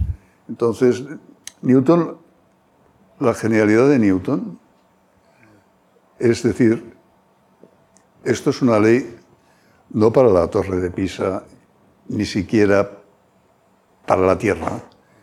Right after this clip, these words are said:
Es una ley universal. Es decir, lo que es brutal en, en Newton es asegurar y quedarse tan ancho de que ha descubierto la ley de la gravitación universal, es decir, de que va a funcionar en la galaxia trescientos veinticinco que está no sé dónde.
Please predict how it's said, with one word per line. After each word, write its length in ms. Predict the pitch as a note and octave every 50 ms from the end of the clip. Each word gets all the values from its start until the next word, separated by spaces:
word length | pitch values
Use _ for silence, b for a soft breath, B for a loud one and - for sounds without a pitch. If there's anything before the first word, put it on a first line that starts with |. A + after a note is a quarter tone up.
| _ _ _ -
Es 200 | - B2 - -
una 180 | A#2+ - G2 F#2+
ley 320 | G2 G#2+ B2 C#3 C3 - - -
universal. 640 | - G#2+ G2 F#2+ E2+ - - - - G#2 F2 E2+ - - - -
Es 140 | F#3+ B2 G2
decir, 340 | A2+ A#2 - A2 F#2 E2 - - B B B B B B B B B -
lo 140 | - B2 G#2 F#2+
que 120 | - B2
es 120 | A#2 A2 C3+
brutal 420 | B2+ B2+ B2+ G#2+ D3 B2+ A#2 A2
en, 220 | A2 G#2+ G#2 G#2 G#2+
en 160 | A2 G#2+ G#2 A2
Newton 380 | A#2+ C3 B2+ A2 C#3+ C3 B2
es 160 | A#2 G#2+ - - -
asegurar 720 | A2+ - - A2 G#2 G2+ G#2+ A2+ B2+ B2 A2 A2 - -
y 120 | C#3 G#2+
quedarse 380 | G2 - G2+ G#2+ A2+ - - C3
tan 160 | A2+ A2 A2
ancho 380 | B2 A#2+ G#2 - - A#2 D3+ E3+ _ b b b b b b b b b b b _
de 140 | A#2+ A#2 G#2
que 80 | A#2
ha 40 | B2
descubierto 600 | C3 C3 B2 - - C3 B2+ B2 B2 B2 - D3+
la 100 | C#3 A2+
ley 120 | G#2+ A#2 B2
de 120 | B2 C3+
la 80 | B2 G#2+
gravitación 500 | F#2+ G2+ G2+ G2+ G2 G2 - - G#2+ A#2
universal, 540 | B2 A#2 G#2+ F#2+ F2+ - - A#2 A2+ B2 -
es 100 | A2+ G#2+
decir, 240 | B2 G2+ - B2+ A2
de 100 | G#2+ G2+
que 80 | F#2 G2+
va 140 | G#2+ A#2+
a 40 | B2+
funcionar 540 | B2 - C#3+ B2 - C3 B2 A#2 B2 D3+ D#3 - - b b b b b b b b -
en 100 | A#2 A2
la 120 | G#2+ G#2
galaxia 720 | G2+ A2 G#2 A2+ B2+ B2+ - - C3 C3+ C#3+ C#3+ C3 A#2+
trescientos 440 | G2+ - G#2+ - C3 A2+ A#2 C3+ G2
veinticinco 480 | B2+ A#2 G#2+ A#2 - C3 A2+ C3+ D3+ C#3
que 40 |
está 140 | A#2+ - B2
no 80 | A2+ A2
sé 120 | G2 - G2+
dónde. 300 | G2+ F#2+ E2+ E2+ E2+